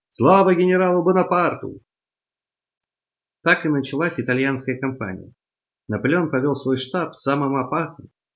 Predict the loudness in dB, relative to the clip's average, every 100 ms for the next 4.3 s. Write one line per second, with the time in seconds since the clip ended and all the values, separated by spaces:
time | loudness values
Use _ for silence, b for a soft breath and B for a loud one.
0 | -8 -4 0 -2 0 0 0 0 -2 -2
1 | -2 -6 -6 -6 -6 -8 -8 -10 _ _
2 | _ _ -6 0 0 2 0 2 0 -2
3 | -4 -2 -2 -2 0 0 -2 -4 -2 -2
4 | -2 -4